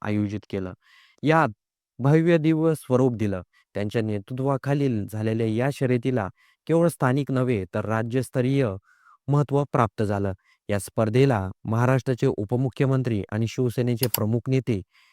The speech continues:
एकनाथ शिंदे स्वतः उपस्थित होते. त्यांच्या उपस्थितीनं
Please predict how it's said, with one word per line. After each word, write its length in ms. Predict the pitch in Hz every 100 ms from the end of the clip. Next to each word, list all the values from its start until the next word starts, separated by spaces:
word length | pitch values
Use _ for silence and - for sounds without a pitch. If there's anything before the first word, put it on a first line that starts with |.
| _
एकनाथ 340 | - 147 170 180
शिंदे 460 | - 160 156 139 98
स्वतः 320 | - 127 120
उपस्थित 580 | 131 120 107 123 113 123 101
होते. 260 | 98 98 - _ - -
त्यांच्या 240 | 104 113
उपस्थितीनं 840 | 104 98 - 117 - 127 143 143